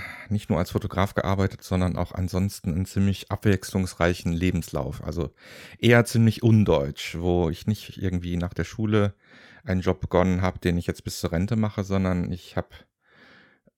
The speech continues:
mit einer abgebrochenen Ausbildung beim Finanzamt angefangen, hab dann Lehramt, äh, für Sonderschule studiert. Als ich damit fast fertig war, hab ich eine Redakteurstelle bei der Kölnischen Rundschau als Fotograf angeboten gekriegt, weil ich halt während des Studiums schon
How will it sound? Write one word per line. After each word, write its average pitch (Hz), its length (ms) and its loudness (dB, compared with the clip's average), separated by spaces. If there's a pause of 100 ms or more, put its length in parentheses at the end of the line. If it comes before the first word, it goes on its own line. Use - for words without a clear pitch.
(140)
mit 101 180 -2
einer 98 120 4
abgebrochenen 92 560 0
Ausbildung 101 480 2
beim 92 160 4
Finanzamt 107 640 2
angefangen, 117 640 2
hab 104 140 0
dann 98 180 4
Lehramt, 101 680 2
äh, 104 180 4
für 98 200 0
Sonderschule 117 640 0
studiert. 110 560 -2
Als 95 140 -2
ich 101 100 -8
damit 98 320 0
fast - 380 -10
fertig 104 400 -2
war, 104 260 4 (720)
hab 92 80 -2
ich 92 120 -4
eine 95 120 0
Redakteurstelle 101 720 0
bei 92 100 4
der 87 100 4
Kölnischen 85 440 -2
Rundschau 107 360 2
als - 180 -2
Fotograf - 480 0
angeboten 101 600 0
gekriegt, - 400 -2
weil 87 200 0
ich - 140 -10
halt 92 300 -4
während 85 280 -4
des - 80 -8
Studiums 104 400 0
schon 101 260 -2